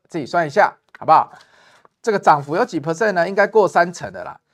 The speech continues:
但接下来呢，很多人昨天就问雷老板，“雷老板，啊，华城怎么涨上去了？”我等一下给你看另外一个V C R咯。华城怎么涨上去了啊？其他没有涨。我昨天是跟你说，供给量要三千亿。当今天供给量没有三千亿的时候呢，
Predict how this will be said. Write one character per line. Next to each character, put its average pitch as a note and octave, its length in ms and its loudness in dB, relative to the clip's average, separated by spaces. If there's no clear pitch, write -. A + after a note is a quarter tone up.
但 B3+ 140 2
接 C#4 140 2
下 C4+ 240 4
来 G3 160 0
呢， - 40 -8
很 F3 180 -6
多 B3 140 4
人 E3 180 2
昨 F3+ 180 0
天 G#3 140 -2
就 G#3+ 140 0
问 A3 100 -2
雷 D3+ 80 -4
老 D#3 140 0
板 D3+ 160 -2
，“雷 E3 40 -4
老 A3 80 2
板， G#3+ 240 2
啊， C#4+ 140 2
华 A3+ 320 6
城 G#3+ 240 -2
怎 E3+ 100 -2
么 F3 140 -4
涨 D3+ 200 0
上 G3+ 220 -4
去 G#3+ 160 -4
了？” C3 240 -4
我 G#3+ 100 -2
等 F3+ 100 0
一 F3+ 40 4
下 G#3+ 100 6
给 G3+ 120 -2
你 D#3 80 0
看 G3 160 -6
另 F3+ 120 -8
外 F3 120 0
一 D#3+ 40 -4
个 C3+ 140 -6
V C#3+ 140 -8
C C3+ 200 -10
R A#2 140 0
咯。 E2 220 -10
华 C#4 200 8
城 A#3 240 0
怎 G#3+ 120 0
么 G#3 100 0
涨 F#3+ 200 0
上 A#3+ 200 0
去 B3 180 -2
了 F#3 120 2
啊？ A3+ 100 2
其 G#3 160 -6
他 G3 140 0
没 F#3 100 -6
有 E3 100 -4
涨。 D3+ 300 -6
我 F#3+ 140 -4
昨 A#3 120 2
天 C4 80 6
是 D4 100 -6
跟 B3+ 160 -2
你 F#3 60 -4
说， G#3 340 -2
供 C4 200 0
给 G3+ 180 -8
量 A3 140 2
要 G#3 100 2
三 F#3+ 180 -2
千 F3+ 160 -8
亿。 F3+ 300 -14
当 C4+ 180 2
今 D4 160 -6
天 D4 160 0
供 C#4+ 160 4
给 A#3 140 -4
量 B3 160 4
没 A3 80 -2
有 G3+ 80 2
三 G#3+ 220 0
千 G#3 200 -8
亿 A3 160 -8
的 D3+ 120 -6
时 C#3+ 120 -12
候 D#3 220 0
呢， A#2+ 180 -8